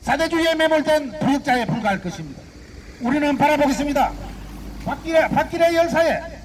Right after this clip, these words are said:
박기래 의사의 투사 정신을 법원에서 얼마나 받아들이는지 우리는 지켜볼 것입니다. 박기래 선생 무죄로 자주 통일적으로 앞당기자!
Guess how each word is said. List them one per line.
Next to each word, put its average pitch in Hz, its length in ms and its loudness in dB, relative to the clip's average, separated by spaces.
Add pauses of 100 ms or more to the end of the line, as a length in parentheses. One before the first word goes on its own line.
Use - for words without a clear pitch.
(260)
박기래 330 540 2
의사의 311 680 2 (720)
투사 254 260 0
정신을 269 600 -4 (760)
법원에서 339 500 2
얼마나 349 360 4
받아들이는지 311 840 0 (320)
우리는 247 460 0 (360)
지켜볼 214 520 -2
것입니다. 190 440 -4 (880)
박기래 320 420 4
선생 302 460 4 (680)
무죄로 320 340 4 (640)
자주 320 280 -2
통일적으로 330 540 -4 (540)
앞당기자! 339 1000 2